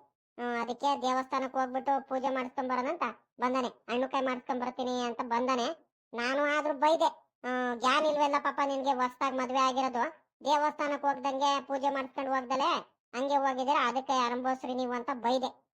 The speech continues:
ಇವಾಗ್ ಬಂದು ಅವ್ರ ಅಪ್ಪಯ್ಯ ತೋಟತಾವಿತ್ತಲ್ಲ, ಹೋಗಿ ಎಳ್ನೀರ್ ಕುಡ್ಕೊಂಡ್ ಬರ್ತೀನಿ ಅಂತ ಹೋಗಿದ್ದಾರೆ. ಆ, ಕುಮಾರಣ್ಣನೂ ರಮೇಶ, ನಮ್ ಹುಡ್ಗ ಸಣ್ಣವನು ಇಬ್ರಾಳು ಹೋಗಿದ್ದಾರೆ. ಆ, ಮೂವರು ಹೋದ್ರು, ಇನ್ನೇನ್ ಬರ್ತಿರ್ಬೇಕು. ತಡಿ ಕೂಕ,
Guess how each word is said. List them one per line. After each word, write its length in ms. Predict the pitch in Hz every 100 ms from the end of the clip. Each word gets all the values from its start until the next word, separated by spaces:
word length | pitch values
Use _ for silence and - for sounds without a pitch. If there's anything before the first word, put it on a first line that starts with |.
| _
ಇವಾಗ್ 300 | 208 220 208
ಬಂದು 280 | 226 262 247 311 311 - _ _ 220
ಅವ್ರ 120 | 220
ಅಪ್ಪಯ್ಯ 340 | 233 - 269 254
ತೋಟತಾವಿತ್ತಲ್ಲ, 760 | 269 262 262 285 285 294 294 196 - _
ಹೋಗಿ 480 | 247 262 262 277 262
ಎಳ್ನೀರ್ 240 | 254 285 262
ಕುಡ್ಕೊಂಡ್ 300 | 277 285 277
ಬರ್ತೀನಿ 260 | 277 277
ಅಂತ 140 | 269 277
ಹೋಗಿದ್ದಾರೆ. 640 | 262 269 269 277 226 _ _
ಆ, 120 | 220 226
ಕುಮಾರಣ್ಣನೂ 800 | 247 254 254 254 254 240 254
ರಮೇಶ, 500 | 339 277 233 240 240 311
ನಮ್ 180 | 302 240
ಹುಡ್ಗ 160 | 254 254 247
ಸಣ್ಣವನು 720 | 254 240 247 277 370 - _ -
ಇಬ್ರಾಳು 340 | 240 254 262
ಹೋಗಿದ್ದಾರೆ. 760 | 240 247 262 262 247 330 285 _ _ -
ಆ, 160 | 220 220
ಮೂವರು 420 | 247 262 247 254
ಹೋದ್ರು, 560 | 262 277 240 - _ - 208
ಇನ್ನೇನ್ 240 | 226 214
ಬರ್ತಿರ್ಬೇಕು. 560 | 214 214 277 285 285 285 311 - -
ತಡಿ 160 | 285 269
ಕೂಕ, 220 | 302